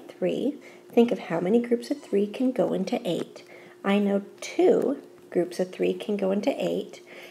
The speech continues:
and there will be, because that'll be six, and there's two left over. All right, so let's go ahead and show why with the model. I'm starting off by creating eight yards. Here are my eight yards. Now we know if we're sharing them among three girls,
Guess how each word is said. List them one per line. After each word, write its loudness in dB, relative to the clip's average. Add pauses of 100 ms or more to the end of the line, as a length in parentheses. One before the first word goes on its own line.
(100)
and 6
there 6
will 6
be, -2
because 0
that'll 2
be 2
six, -4
and -2
there's -4
two -2
left -2
over. -4 (960)
All 0
right, -2 (200)
so 0
let's 6
go 2
ahead 4
and 6
show 2
why 2
with 0
the -2
model. -4 (1040)
I'm 8
starting 2
off 0
by 4
creating 2
eight -2
yards. -6 (140)
Here 0
are 0
my 2
eight -4
yards. -6 (380)
Now 2
we 2
know 2
if -4
we're 2
sharing 0
them 2
among 0
three -4
girls, 0